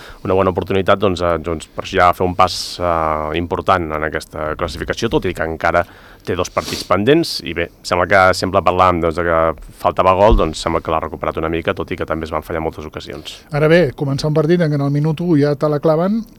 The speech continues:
Speaker 2: doncs dius, «Home, mm, potser que,
Speaker 1: Sí,
Speaker 2: que
Speaker 1: pa-,
Speaker 2: el
Speaker 1: parla
Speaker 2: partit comenci zero zero», no?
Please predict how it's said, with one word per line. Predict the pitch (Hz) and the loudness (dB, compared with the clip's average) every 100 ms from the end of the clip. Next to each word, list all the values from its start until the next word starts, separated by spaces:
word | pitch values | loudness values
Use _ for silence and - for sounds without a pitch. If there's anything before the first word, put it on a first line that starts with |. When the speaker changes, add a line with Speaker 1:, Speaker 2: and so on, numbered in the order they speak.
| - | -20
Speaker 2:
doncs | 170 147 151 147 | -10 -4 -2 2
dius, | 143 139 - | 2 0 -4
«Home, | 151 175 180 | -4 -4 -2
mm, | 131 135 127 123 117 - - - - - - - | -4 -2 -2 -2 -6 -10 -20 -20 -20 -20 -20 -14
potser | - 131 160 165 | -6 0 2 2
que, | 175 156 143 - - - | 2 2 0 -4 -16 -2
Speaker 1:
Sí, | - | 2
Speaker 2:
que | - | 6
Speaker 1:
pa-, | 160 | 8
Speaker 2:
el | |
Speaker 1:
parla | 110 107 | 8 8
Speaker 2:
partit | 95 - | 6 6
comenci | 175 175 170 | 4 4 4
zero | 170 170 190 | 4 4 4
zero», | 202 214 | 4 2
no? | 135 | 0